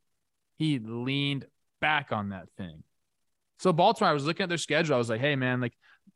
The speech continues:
let's look ahead. Like, let's see if there's any stretches that can put them in a rut and kinda send them going down." I, I honestly didn't see a lot of those series coming up for them. I think to the end, like, I think they have a pretty favorable schedule, and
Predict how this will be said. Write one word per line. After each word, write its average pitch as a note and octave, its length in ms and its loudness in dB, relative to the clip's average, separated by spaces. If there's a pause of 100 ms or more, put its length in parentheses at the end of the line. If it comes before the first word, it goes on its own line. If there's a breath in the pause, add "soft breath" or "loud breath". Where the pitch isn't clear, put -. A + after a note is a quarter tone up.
(100)
let's C#3 220 -4
look D3+ 160 0
ahead. A2+ 320 2
Like, G2 140 -8
let's A#2+ 160 -2
see D3 180 2
if C3+ 80 0
there's B2 180 0
any B2+ 200 -2 (880)
stretches C3+ 560 2
that A#2+ 120 -4
can A2+ 100 -4
put C3 180 -2
them B2 180 0
in A#2+ 80 0
a G2+ 80 -2
rut A#2 320 2
and A#2 120 -6
kinda A2+ 200 -6
send A#2+ 280 -4
them A2 180 -2
going A2 240 -2
down." A#2 320 -4
I, F3+ 160 -8 (520)
I C#3+ 100 -4
honestly D#3 360 -2
didn't C#3+ 220 -4
see D3+ 240 0
a C3+ 80 2
lot B2+ 280 2
of B2+ 120 0
those B2+ 500 -2 (1400)
series D3+ 480 0
coming D3 320 -2
up F#3+ 140 -2
for - 120 -2
them. G#2 220 -6
I A2+ 60 -6
think D3+ 240 -8
to F3+ 80 -4
the D3 200 0
end, F#3 200 0
like, A2 160 -4
I A2+ 80 -4
think D#3 180 -6
they A3 60 -4
have A3+ 80 -4
a - 40 -8
pretty F#3+ 220 -6
favorable E3 460 -4
schedule, E3+ 460 -2
and A#2 180 -6